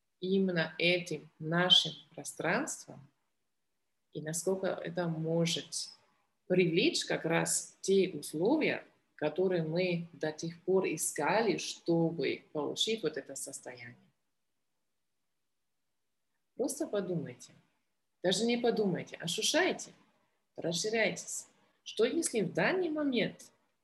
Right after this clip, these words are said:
мы можем быть настолько благодарными за то, что мы есть именно сейчас, именно здесь? И можем осознать, что у нас всегда есть этот выбор.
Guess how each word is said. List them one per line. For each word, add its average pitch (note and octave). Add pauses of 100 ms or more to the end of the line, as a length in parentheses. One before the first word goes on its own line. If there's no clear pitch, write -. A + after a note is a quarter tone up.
(640)
мы G3+
можем A#3
быть F#3+
настолько C#4+
благодарными G3+
за F3+
то, D4
что B3+
мы A3+
есть F3+
именно F4+
сейчас, A3+
именно C#4
здесь? - (1300)
И F#3
можем C4
осознать, A3
что -
у -
нас F#3
всегда F#3
есть B3
этот G3+
выбор. E3+